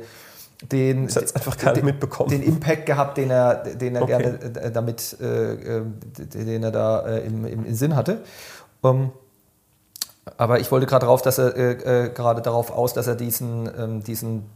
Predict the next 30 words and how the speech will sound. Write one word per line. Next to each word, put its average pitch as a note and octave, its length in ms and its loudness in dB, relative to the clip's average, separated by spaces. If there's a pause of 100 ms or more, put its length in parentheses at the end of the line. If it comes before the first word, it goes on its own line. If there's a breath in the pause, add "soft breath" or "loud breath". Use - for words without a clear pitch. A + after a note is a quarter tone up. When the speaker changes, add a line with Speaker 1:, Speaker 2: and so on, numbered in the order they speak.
Speaker 1:
Begriff - 340 -6
Zeitenwende C#3 540 2
mit B2+ 240 -6
mehr A#2 100 -2
Leben C3 280 -4
füllt. F3 220 0
Da - 60 2
kommen B2 160 -2
wir B2 60 2
gleich A#2+ 240 2
drauf A#2 240 -2
zurück, - 340 -4 (380 loud breath)
weil A#2 260 0
wir A#2+ 100 -4
kritisieren C3+ 540 0
ja, D#3 160 6
das, B2 460 -6
wir B2 80 2
haben B2 120 0
es B2 120 -6
schon A#2 100 -4
angesprochen, C#3+ 440 -2
wir B2+ 60 -2
kritisieren, B2+ 680 -4 (520 loud breath)
ähm, A2+ 300 -4 (340)
wir, A2+ 160 -6 (120)
wir A#2+ 80 -4
kritisieren B2+ 580 -2
ja A#2+ 460 4
quasi A#2 360 2